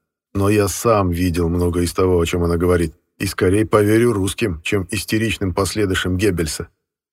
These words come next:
Особенно тщательно русские прорабатывают троих.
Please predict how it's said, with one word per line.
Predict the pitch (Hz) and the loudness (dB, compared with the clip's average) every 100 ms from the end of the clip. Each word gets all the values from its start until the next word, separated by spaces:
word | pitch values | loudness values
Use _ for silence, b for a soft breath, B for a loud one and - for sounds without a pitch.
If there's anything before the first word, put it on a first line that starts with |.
| _ _ _ _ _ _ _ _ - | _ _ _ _ _ _ _ _ -6
Особенно | 87 - 120 120 113 98 | -4 -2 -2 0 0 -2
тщательно | - 101 87 82 87 | -2 -2 0 -2 -2
русские | 104 - 95 | -4 -4 -4
прорабатывают | 85 87 90 98 101 92 95 - | 0 0 2 0 0 0 -2 -2
троих. | 92 92 80 - - | 0 2 0 -6 -16